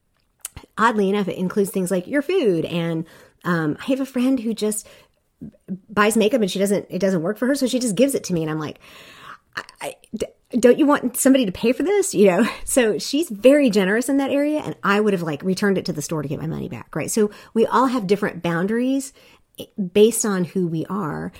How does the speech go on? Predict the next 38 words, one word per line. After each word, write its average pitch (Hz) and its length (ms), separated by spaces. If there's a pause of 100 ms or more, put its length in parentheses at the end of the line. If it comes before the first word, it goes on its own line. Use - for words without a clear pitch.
(400)
But 208 160
then 240 220
intellectual 302 640
and 226 120
emotional 208 460
ones 269 360
are 185 240
the 170 120
ones 180 260
that 180 140
I 190 100
think 254 280
kind 208 200
of 147 80
feed 233 360
everything 202 540
else. - 460 (360)
But 190 400 (280)
intellectual 208 640
are 185 100
preferences 175 580
related 160 380
to 156 100
how 147 280
opinions, 208 560
thoughts, - 440
and - 140
conversational 190 540
topics - 420
work, - 320 (300)
how 208 180
they're 190 100
shared 190 320
and 165 120
addressed. 151 420
And 190 100
then 185 80
emotional, 320 640